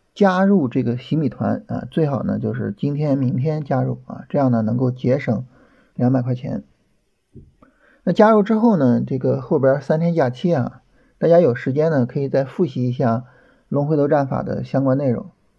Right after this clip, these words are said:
啊，因为熟悉这一套战法是我们能够高效沟通的前提。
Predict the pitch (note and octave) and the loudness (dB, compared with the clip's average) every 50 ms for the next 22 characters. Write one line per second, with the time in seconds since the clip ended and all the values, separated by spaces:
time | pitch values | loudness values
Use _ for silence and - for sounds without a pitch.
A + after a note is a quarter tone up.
0 | _ _ _ - - - D3 D3 - - C#3 C3+ C#3 C3+ C3+ C3 B2+ B2+ C3 C3 | _ _ _ -12 -12 -12 -12 -12 -8 -4 -2 0 2 2 2 2 2 0 -2 -6
1 | - - C3 C#3+ D#3+ E3+ D3 C#3+ D3 C#3+ D3 D3 C#3+ - F3+ D#3 C3+ C3+ B2 A#2+ | -6 -4 -4 -2 -2 -2 -2 -2 -2 -2 -2 -2 -2 -2 -2 -2 -2 -4 -8 -10
2 | - C3 - - C3+ A#2+ A2 A2+ A2+ A#2 A#2 A#2 B2 - _ _ _ _ _ _ | -12 -10 -4 -2 0 0 2 2 2 2 2 2 0 -4 _ _ _ _ _ _
3 | _ _ - B2 B2 B2 C#3 C#3 C3 B2+ B2 B2+ - D#3 D#3+ E3 D#3+ E3+ C3+ A#2+ | _ _ -4 -2 0 0 2 2 2 2 0 0 2 2 2 2 2 0 0 0
4 | B2+ - D3 D3 - - D3+ C3+ - - - C3+ B2 C#3 - - - A#2+ A#2+ - | 0 -2 -4 -4 -2 -4 -4 -4 -4 -4 -4 -4 -4 -4 -4 -8 -8 -8 -8 -8